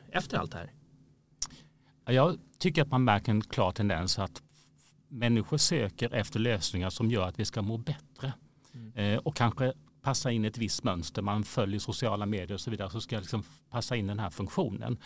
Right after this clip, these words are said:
Speaker 2: Eh, samtidigt så är det också ett större krav på oss att folk är mer upplysta. Man, man vill ha evidens, alltså vetenskapliga bevis på det man ska göra. Och det ska också hålla ett hållbarhetsaspekt av det hela. Så där kommer liksom nya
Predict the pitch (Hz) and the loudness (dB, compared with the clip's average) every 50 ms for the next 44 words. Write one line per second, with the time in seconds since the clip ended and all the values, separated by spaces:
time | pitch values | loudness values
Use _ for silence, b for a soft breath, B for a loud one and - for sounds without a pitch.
0 | B B B B B B B 104 113 117 - - 127 139 120 110 - - 104 98 | B B B B B B B -4 0 2 6 8 8 8 8 4 0 -2 -2 0
1 | 143 147 - 160 156 151 143 B B B B B B B _ 143 120 147 - - | 0 0 2 2 2 2 0 B B B B B B B _ -2 -2 0 0 0
2 | 107 - - - 165 - - - 131 113 107 - - 117 98 90 80 - - 113 | -2 -2 -2 -4 -2 -2 0 2 2 2 2 0 0 0 0 0 0 -2 -4 -4
3 | 101 95 - - - 98 90 - - - B B B B B - - 120 110 107 | -2 -2 -2 -2 -4 -4 -4 -6 -10 -16 B B B B B -10 -4 -4 -4 -4
4 | - 185 147 127 123 120 92 - - 123 - - - 87 87 87 - - - 92 | -2 -2 0 2 2 2 0 0 -4 -6 -10 -8 -6 -4 -4 -4 -4 -4 -2 -2
5 | 98 101 104 104 98 98 104 104 - 117 107 117 92 - - 107 90 113 107 120 | 0 2 2 2 2 2 0 0 0 0 0 2 0 2 0 -2 -4 -2 -2 -2
6 | - 95 98 98 - - - 123 101 - - 110 92 107 120 110 - - 110 - | -2 -2 -2 0 0 0 0 -2 -4 -4 -6 -4 -2 -2 -2 -2 -2 -2 -4 -2
7 | - 110 92 80 - - 104 - - 113 120 101 95 - - - - 101 95 107 | 0 -2 -2 -2 -4 -6 -6 -4 -2 -2 -2 -4 -2 -4 -6 -6 -6 -8 -8 -8
8 | 110 - 101 87 87 95 - - - 104 123 147 123 92 87 87 - 113 107 - | -6 -4 -4 -4 -2 -4 -4 -4 -4 -2 0 2 2 2 0 0 0 -2 -2 -2
9 | B B B B B B B B - - - - 120 95 - - 139 - - - | B B B B B B B B -8 -6 -2 0 0 0 2 0 0 0 0 -4
10 | 113 90 107 117 107 92 87 - - - 127 131 107 98 98 85 95 98 - - | -4 0 0 0 0 0 -4 -6 -4 0 0 0 0 0 -2 -4 -4 -6 -6 -6
11 | 95 - - - 120 - - - 143 139 131 143 143 - - - 113 - b b | -6 -6 -4 -6 -6 -8 -6 -8 -8 -4 -4 -4 -4 -4 -4 -6 -8 -10 b b
12 | b b b b b - - 127 127 - - - 170 139 123 117 113 120 127 - | b b b b b -6 -4 -4 -4 -4 2 2 4 4 6 4 2 2 0 0
13 | - 135 135 147 156 143 113 101 95 | 2 2 2 4 2 2 0 0 -2